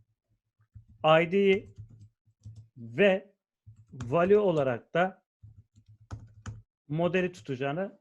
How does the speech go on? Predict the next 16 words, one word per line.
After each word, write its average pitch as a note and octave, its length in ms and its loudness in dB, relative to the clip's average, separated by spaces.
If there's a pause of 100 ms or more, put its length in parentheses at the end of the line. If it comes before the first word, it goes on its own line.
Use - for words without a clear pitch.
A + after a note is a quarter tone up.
belirtiyorum. E3 680 -4 (600)
Şimdi F#3+ 260 0
neden G#3+ 560 4
name F3+ 380 4
kullandım, E3 680 2 (160)
A D#3 180 6
S F#3 240 4
P F#3+ 140 6
for F#3 300 0
kullanmadım E3 600 0
derseniz F#3+ 460 0
sayfaya F3+ 480 4
herhangi E3+ 540 2
bir F3+ 100 2
model E3+ 480 2
belirtmedim. E3 640 -2